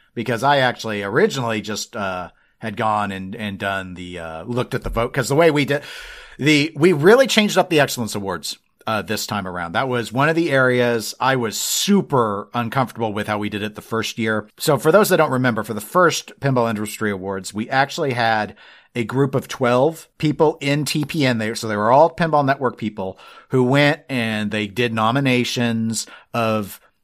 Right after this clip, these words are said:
people for mo-, for these categories. And then we had a big session where we would debate and argue and, and pick the winners. The two things I, I didn't like about that approach was, one, it was only T P N people, which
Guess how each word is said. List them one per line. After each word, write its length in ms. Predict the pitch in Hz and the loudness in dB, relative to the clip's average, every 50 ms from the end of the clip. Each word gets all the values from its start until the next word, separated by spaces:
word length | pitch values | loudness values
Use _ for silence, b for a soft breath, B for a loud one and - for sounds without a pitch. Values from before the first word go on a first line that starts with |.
| _ _ | _ _
people 240 | - 139 127 - 123 | -4 -4 -2 -2 -2
for 380 | - - - 104 104 101 104 - | -2 -2 -2 -2 -2 -2 -4 -4
mo-, 260 | 117 120 135 147 - - 143 117 | -2 0 0 0 0 -2 -10 -10
for 200 | 104 - 123 113 | -6 -4 -4 -2
these 200 | 110 120 113 - | -2 -2 -4 -2
categories. 720 | - 131 120 113 110 92 104 104 101 101 101 104 98 - | -2 0 0 0 -2 -4 -6 -4 -4 -4 -4 -4 -6 -6
And 160 | - 110 110 | -6 -4 -4
then 400 | 110 107 107 104 104 101 107 - - | -2 -2 0 0 -2 -2 -4 -6 -10
we 220 | 101 101 110 110 104 | -8 -4 -2 0 0
had 260 | 113 113 117 113 110 | 0 0 0 0 0
a 220 | 104 101 98 90 87 | -2 -4 -4 -2 0
big 200 | 139 143 127 - | 0 0 0 -2
session 420 | - - 135 127 - - 127 120 | 0 2 2 2 2 0 -4 -4
where 140 | 113 110 104 | -4 -4 -4
we 100 | 101 101 | -6 -6
would 180 | 95 98 95 | -8 -10 -8
debate 500 | 87 110 90 - 147 151 151 147 151 151 - | -8 -10 -4 0 2 4 4 2 2 -2 -6
and 100 | 120 117 - | -10 -6 0
argue 460 | 139 139 139 135 117 120 127 123 117 | 2 4 4 2 2 0 0 0 0
and, 160 | 110 113 - | 0 -2 -2
and 220 | 120 117 113 104 | -2 -4 -4 -4
pick 340 | - - 131 - - _ - _ _ _ | -4 -4 -6 -6 -6 _ -20 _ _ _
the 140 | - 104 107 | -12 -10 -8
winners. 480 | 104 98 131 120 104 - - - - - B B B B B B B B B _ - | -4 -2 -2 -2 -2 -4 -8 -12 -16 -16 B B B B B B B B B _ -10
The 140 | 120 117 107 | -8 -6 -4
two 220 | - - 240 277 | 2 2 2 2
things 280 | 214 254 226 214 190 156 | 4 2 4 4 6 6
I, 320 | 165 151 143 135 135 135 - | 6 6 6 4 2 -2 -2
I 120 | - 127 127 | 0 0 0
didn't 260 | 110 143 139 127 120 | 2 2 0 2 2
like 280 | 110 120 135 131 - 123 | 2 2 2 2 2 -2
about 240 | 101 110 104 101 | -2 -2 -2 -2
that 240 | - 104 98 - - | -2 -4 -4 -4 -6
approach 480 | 113 _ - - 143 123 113 - - - | -14 _ 0 0 2 2 0 -2 -6 -10
was, 180 | 104 95 - 120 | -10 -10 -8 -4
one, 520 | 156 208 - 151 139 120 113 113 110 120 b b b b b b b b b | 0 4 4 4 4 4 2 0 -2 -4 b b b b b b b b b
it 240 | 139 139 135 _ - | -6 -6 -6 _ -2
was 180 | 151 139 - - _ - 240 | -2 -2 -2 -4 _ 2 6
only 360 | 285 302 302 285 262 233 208 | 6 6 6 6 4 2 2
T 200 | - - 190 160 | 2 0 -2 -2
P 200 | - 156 147 135 | 0 0 2 2
N 160 | 127 117 110 | 2 0 -2
people, 540 | 90 104 98 - - 92 87 87 85 _ _ _ | -4 -6 -8 -8 -8 -10 -10 -10 -14 _ _ _
which 560 | - 110 113 110 101 - - - - - _ | -8 -4 -4 -4 -4 -6 -6 -6 -6 -8 _